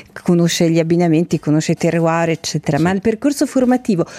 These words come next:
Speaker 1: in che cosa consiste oltre al, eh, imparare tutto il possibile sul vino?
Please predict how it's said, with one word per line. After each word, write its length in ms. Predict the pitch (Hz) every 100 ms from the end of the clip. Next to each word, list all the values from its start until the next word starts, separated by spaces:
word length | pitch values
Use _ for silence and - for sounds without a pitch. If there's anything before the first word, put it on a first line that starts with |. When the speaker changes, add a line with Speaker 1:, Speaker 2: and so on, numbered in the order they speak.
| - -
Speaker 1:
in 160 | 208 208
che 140 | 214
cosa 280 | - 220 214
consiste 600 | 226 220 214 202 - 190
oltre 500 | - 185 185 185 190
al, 320 | 170 170 175
eh, 520 | 175 175 170 160 - - -
imparare 480 | 208 170 175 175 175
tutto 260 | 190 196 190
il 80 | 175
possibile 540 | 185 - 175 175 170
sul 260 | - 175 165
vino? 440 | 160 151 156